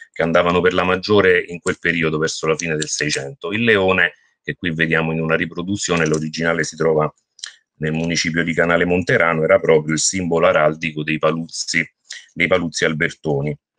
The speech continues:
E, ehm, e pochi anni dopo sappiamo che tutto, tutto l'abitato fu ampiamente, eh, rinnovato, eh, coinvolgendo anche la struttura urbanistica, e infine nel milleseicentosettantasei,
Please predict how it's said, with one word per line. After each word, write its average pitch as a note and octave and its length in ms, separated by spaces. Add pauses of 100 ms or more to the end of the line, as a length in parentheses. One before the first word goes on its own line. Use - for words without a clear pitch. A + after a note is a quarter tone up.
(760)
E, A2 220
ehm, G2+ 520
e A#2 160
pochi B2+ 300
anni D#3+ 180
dopo A2+ 500
sappiamo G#2 520
che F#2 280
tutto, G2 800
tutto C3+ 300
l'abitato G#2+ 560
fu F#2+ 200
ampiamente, G#2+ 960 (460)
eh, G2 260
rinnovato, G2+ 920
eh, F2+ 260
coinvolgendo G#2 720
anche G2 520
la F#2 100
struttura G2 500
urbanistica, F2+ 920
e C3 120
infine G2 380
nel F#2+ 180
milleseicentosettantasei, G2 1700